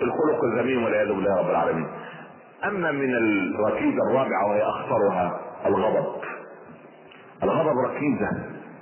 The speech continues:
سيئة، والغضب له علاج. الغضب أساسًا عبارة عن الشيطان يتملكك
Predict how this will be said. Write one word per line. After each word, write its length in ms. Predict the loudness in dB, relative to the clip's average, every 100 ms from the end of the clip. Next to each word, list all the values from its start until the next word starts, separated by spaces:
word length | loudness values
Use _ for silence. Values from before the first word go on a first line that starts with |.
| -20 -20 -20 -4
سيئة، 480 | 2 4 4 2 -4 -8 -12 -16 -18 -20 -20 -20 -20 -18 -18 -20 -20 -20 -20 -20 -20 -16 -2
والغضب 600 | 2 2 2 2 0 -2 -8 -12 -16 -18 -8 0
له 260 | 2 4
علاج. 560 | 4 2 0 -2 -10 -12 -14 -20 -20 -20 -20 -18 -16 -18 -20 -18 -14 -12 -12 -14 -14 -2
الغضب 440 | 2 2 2 0 -2 -10 -14 -10 -4
أساسًا 600 | 0 2 2 0 -2 -6 -10 -16 -20 -20 -20 -20 -20 -20 -20 -20 -20 -12 0
عبارة 360 | 2 4 4 2 0
عن 240 | 0 -4 -6 -16 -16 -6
الشيطان 880 | -6 0 2 2 4 2 2 -2 -6 -10 -12 -2
يتملكك 760 | 0 2 2 4 2 0 -2